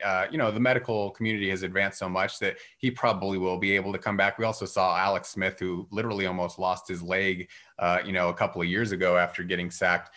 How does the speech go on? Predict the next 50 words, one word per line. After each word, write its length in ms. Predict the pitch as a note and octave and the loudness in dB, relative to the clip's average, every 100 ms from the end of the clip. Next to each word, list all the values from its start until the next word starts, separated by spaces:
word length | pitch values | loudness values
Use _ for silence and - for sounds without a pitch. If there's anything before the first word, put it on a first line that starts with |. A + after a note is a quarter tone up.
| - - | -18 -2
uh, 180 | F#2 F2+ | 0 0
return 280 | G2 F#2+ G2+ | -2 -2 -4
to 100 | F2 | -4
the 100 | F2+ | -8
field 280 | F2 F#2+ F2+ | -4 -4 -2
this 180 | F#2 - | -4 -2
last 260 | F2 F2 | -2 -2
weekend. 420 | G2 F#2+ F2+ F2+ | -6 -4 -2 -4
So 160 | F2 G2 | -2 -2
the 120 | G2 | -2
thought 300 | F#2+ F3+ D#3 | 2 4 6
is 200 | A#2 G#2 F#2+ | 4 2 0
that 120 | F#2+ | -4
he 140 | G#2 | -4
will 200 | F#2 G2 | -2 -2
be 160 | A2+ A#2+ | 2 2
able 220 | B2 B2+ | 2 -2
to 60 | A#2+ | -4
come 220 | C3 B2 | -2 0
back, 300 | B2 B2 - | 2 2 2
but 220 | G#2+ F2+ - - _ | 0 0 -6 -20 _
just 220 | D#3+ B2+ | 0 0
given 260 | A2 A#2+ B2 | 2 2 4
how 140 | G#2 | 2
gruesome 400 | F2+ G2 G#2 G#2 | 0 -2 -4 0
that 140 | F#2+ F#2 | 2 2
injury 360 | G2 F#2+ F#2 | 0 -4 -4
looked, 400 | F2 F#2+ G2+ - - | -2 2 0 0 -2
uh, 60 | G2+ | -2
you 160 | G2+ | 0
just 160 | G#2+ A2+ | -2 0
had 160 | A2+ F#2 | 2 2
to 60 | |
worry 300 | F2+ G2 G#2+ | 0 0 2
about 220 | G2 F#2 F#2 | 2 2 2
a 60 | |
guy 260 | F#2 G2+ G2+ | 4 4 2
who 120 | G2+ | 0
could 180 | - A2+ | -2 -2
have 140 | F#2+ | 0
probably 320 | - G2 F#2+ | 2 2 2
cashed 360 | F2+ F#2+ F#2 - | 0 0 0 -2
in 120 | G2+ | -6
for 160 | G2 F#2 | -4 -4
a 40 | |
hundred 200 | F#2+ F#2 | -4 -4
million 280 | F#2+ F#2 F#2 | -4 -4 -4
guaranteed 520 | F#2 F2+ F2 - B2+ | -4 -4 -4 -6 -4
this 180 | A2+ F#2+ | -4 -2
off-, 280 | G2+ G2 | -2 -2